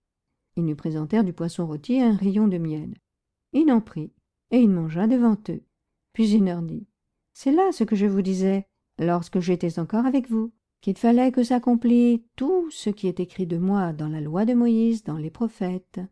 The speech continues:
et dans les psaumes. Alors il leur ouvrit l'esprit, afin qu'ils comprissent les Écritures.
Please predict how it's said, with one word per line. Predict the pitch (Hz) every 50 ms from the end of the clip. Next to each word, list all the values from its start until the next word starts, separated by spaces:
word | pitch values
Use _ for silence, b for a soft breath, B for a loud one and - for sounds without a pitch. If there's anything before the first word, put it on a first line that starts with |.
| _ _ _ _
et | 160 160
dans | 151 156 156
les | 160 175 202
psaumes. | 196 - - - 180 160 147 151 156 156 151 143 - _ _ _ _ _ _ _ _ _ _ _ _ _ _ _
Alors | - 254 277 320 320 302
il | 302 277 254
leur | 247 247 233 233
ouvrit | 277 285 285 247 247
l'esprit, | 208 190 170 - - - - - 156 147 147 147 _ _ _ _ _ _ _ _
afin | 160 170 175 - - 185 185
qu'ils | 185 - 190 180 -
comprissent | _ - 247 254 262 - - - 180 175 175 175 - - - - - _ _
les | - 151 156 151 170
Écritures. | 190 196 247 240 233 - - 156 147 147 147 147 156 165